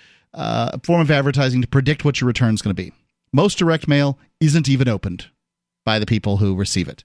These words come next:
This will be open 'cause it's the pictures they ordered. If you wanna find out more about it, go to one two three,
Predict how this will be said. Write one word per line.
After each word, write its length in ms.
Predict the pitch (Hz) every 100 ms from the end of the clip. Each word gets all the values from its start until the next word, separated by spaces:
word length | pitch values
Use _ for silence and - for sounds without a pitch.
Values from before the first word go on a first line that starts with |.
| _ _ _ _
This 300 | 117 208 -
will 100 | 220
be 140 | 214 240
open 320 | 262 196 208
'cause 200 | 165 202
it's 120 | 269
the 80 | 339
pictures 420 | 349 - 285 254
they 160 | 226 196
ordered. 400 | 165 127 104 - _ _ _ _ _ _
If 100 | 120
you 60 | 117
wanna 140 | 147
find 300 | 180 185 175
out 180 | 160 160
more 180 | 127 139
about 220 | 123 95
it, 60 | 101
go 80 | 117
to 80 |
one 340 | 110 120 156 165
two 240 | 151 160
three, 380 | - 117 95